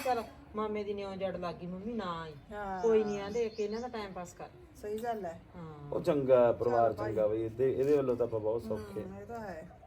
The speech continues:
Speaker 3: ਠੀਕ ਆ ਨਾ?
Speaker 2: ਚਲੋ ਭਾਈ, ਪ੍ਰਮਾਤਮਾ ਸੌਖੇ ਰੱਖੇ ਸਭ ਨੂੰ।
Speaker 3: ਸੌਖੇ ਤਾਂ ਸਾਰੇ ਸੀ,
Speaker 2: ਹਾਂ।
Speaker 3: ਸੌਖੇ ਦੀ ਤਾਂ ਗੱਲ,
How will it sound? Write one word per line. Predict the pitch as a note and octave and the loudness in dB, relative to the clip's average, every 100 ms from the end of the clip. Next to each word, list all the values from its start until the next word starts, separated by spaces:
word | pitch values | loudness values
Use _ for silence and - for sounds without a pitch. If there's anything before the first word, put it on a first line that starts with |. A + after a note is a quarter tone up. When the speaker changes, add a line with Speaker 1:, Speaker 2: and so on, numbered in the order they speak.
| - - | -20 -10
Speaker 3:
ਠੀਕ | A#2 A#2+ | -8 -6
ਆ | |
ਨਾ? | A#2+ A2+ - - | -8 -10 -16 -12
Speaker 2:
ਚਲੋ | B3 A3+ | -8 -8
ਭਾਈ, | G#3 A#3 | -6 -8
ਪ੍ਰਮਾਤਮਾ | A3 A3 G#3 G3+ G3 A3 | -6 -10 -10 -10 -8 -8
ਸੌਖੇ | A3+ G3 - | -6 -8 -8
ਰੱਖੇ | F#3+ F#3 F#3+ | -10 -10 -10
ਸਭ | F#3 F#3 | -8 -8
ਨੂੰ। | A#3 A#3 G3 | -8 -12 -8
Speaker 3:
ਸੌਖੇ | - F#3 F#3 - | 8 8 8 4
ਤਾਂ | G#3+ F#3+ | 6 8
ਸਾਰੇ | D#3+ F3 F3 | 8 8 6
ਸੀ, | A#2+ | 4
Speaker 2:
ਹਾਂ। | C3 A#2+ A2+ - | 0 0 -2 0
Speaker 3:
ਸੌਖੇ | C#3+ C#3+ - D#3+ | 2 2 2 2
ਦੀ | |
ਤਾਂ | D#3+ E3 | 6 6
ਗੱਲ, | D3 D3 D#3 D3+ | 8 8 6 4